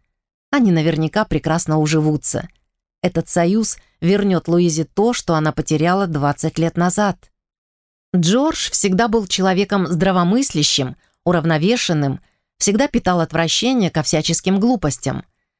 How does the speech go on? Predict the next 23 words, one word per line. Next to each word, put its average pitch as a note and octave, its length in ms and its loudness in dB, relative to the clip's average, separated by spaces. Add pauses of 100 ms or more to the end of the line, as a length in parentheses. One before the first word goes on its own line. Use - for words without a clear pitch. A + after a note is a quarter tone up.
(280)
Да, C4+ 400 2
разумеется, A3 680 0
ничего F3 360 0
романтического E3+ 960 0
в C#3 60 -2
этом E3 260 0
браке E3+ 300 0
не G#3 140 0
будет. G#3+ 520 -4 (400)
С E3+ 120 -2
другой D#3+ 320 0
стороны, D#3+ 500 -2 (340)
в - 80 -12
таком D#3+ 340 0
возрасте F3+ 560 0
никто D#3+ 400 0
и E3+ 120 2
не F#3 120 2
ждёт G3+ 420 -2
романтики. D3+ 800 -2 (520)
В - 60 -18
таком D#3+ 340 0
возрасте F3 680 -2